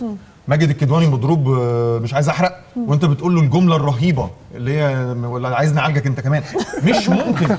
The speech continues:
Speaker 1: <laughs> هو
Speaker 2: لا
Speaker 1: ده كان،
Speaker 2: يمكن.
Speaker 1: يا خبر أبيض، ده كان إفيه صريخ
Speaker 2: ده،
Speaker 1: في
Speaker 2: ده مش
Speaker 1: السينما.
Speaker 2: طبيعي.
Speaker 1: آه، مصطفى خاطر كان له مشهد، لو اتفرجت على الفيلم،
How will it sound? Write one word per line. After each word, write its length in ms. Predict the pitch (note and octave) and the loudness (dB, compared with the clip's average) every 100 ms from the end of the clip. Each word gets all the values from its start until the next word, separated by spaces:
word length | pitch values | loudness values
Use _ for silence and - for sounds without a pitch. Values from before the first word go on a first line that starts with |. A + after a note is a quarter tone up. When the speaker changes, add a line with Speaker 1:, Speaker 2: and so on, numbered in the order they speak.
| - | -4
Speaker 1:
<laughs> 140 | - | -2
هو 160 | C4+ B3+ | 2 2
Speaker 2:
لا 140 | A#3+ | 2
Speaker 1:
ده 60 | D4+ | 2
كان، 180 | F4 E4 | 0 0
Speaker 2:
يمكن. 120 | B3 A3+ - - - G3+ G#3 G3 G3 | -2 -6 -10 -20 -18 -16 -14 -14 -6
Speaker 1:
يا 100 | A3+ | -4
خبر 320 | - C#4+ D#4 | -4 -4 -2
أبيض، 160 | D#4 | 0
ده 60 | B3 | 0
كان 220 | C4 D4+ C#4 | 0 0 -2
إفيه 200 | G3+ D#4+ | -2 -2
صريخ 380 | - B3 D4 C#4+ | 0 0 2 2
Speaker 2:
ده، 40 | |
Speaker 1:
في 140 | D#3+ | 0
Speaker 2:
ده 0 | |
مش 160 | G#3+ A3+ | 0 2
Speaker 1:
السينما. 220 | B3+ A#3 | 2 2
Speaker 2:
طبيعي. 400 | F3 A3 C4 C#3 A2+ - _ - - - - | 0 -2 -4 -8 -10 -20 _ -20 -20 -20 -4
Speaker 1:
آه، 220 | - - D#4 | 2 2 2
مصطفى 320 | G3+ D4+ C4+ | -2 -4 -4
خاطر 360 | - D4 D#4+ | -2 0 0
كان 240 | C#4+ C4 A3+ G#3+ | -2 -4 -4 -2
له 320 | B3 E4 D#4+ | -2 0 -2
مشهد، 300 | - - D#4+ C4 - - - - | -2 -2 -4 -4 -16 -20 -20 -4
لو 60 | F3 | -2
اتفرجت 340 | G3+ A#3+ D4 | 0 0 0
على 120 | G4+ A#3 | 0 -2
الفيلم، 500 | G#3 C#4+ E4+ F#4 | 0 0 0 -2